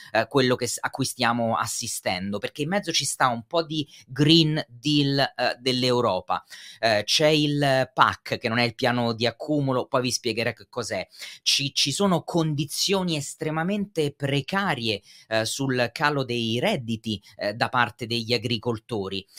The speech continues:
La concorrenza sulle importazioni che vengono da fuori e, ehm, soprattutto le gravose norme ambientali che vengono imposte,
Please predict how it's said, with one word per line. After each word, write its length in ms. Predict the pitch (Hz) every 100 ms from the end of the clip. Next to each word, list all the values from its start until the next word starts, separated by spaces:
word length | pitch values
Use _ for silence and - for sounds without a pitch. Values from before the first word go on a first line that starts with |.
| - -
La 200 | 123 143
concorrenza 960 | 175 165 - 160 208 247 175 - 113 92
sulle 460 | - 151 135 135
importazioni 1200 | - 156 143 - 143 - 139 - - 226 214 135 107
che 160 | 131
vengono 640 | 113 139 139 123 123 120 117
da 180 | 117 110
fuori 560 | - 202 175 107 98 -
e, 240 | 151 123
ehm, 420 | 120 113 113 113
soprattutto 720 | 117 - 147 151 - 220 -
le 220 | 123 123 110 - -
gravose 840 | 120 139 143 151 226 127 113 104 -
norme 640 | 147 185 139 107 104 101
ambientali 1000 | 120 123 131 135 185 180 165 151 156 156
che 120 | -
vengono 420 | 123 175 147 127 -
imposte, 920 | 156 135 - 226 185 - - 120 101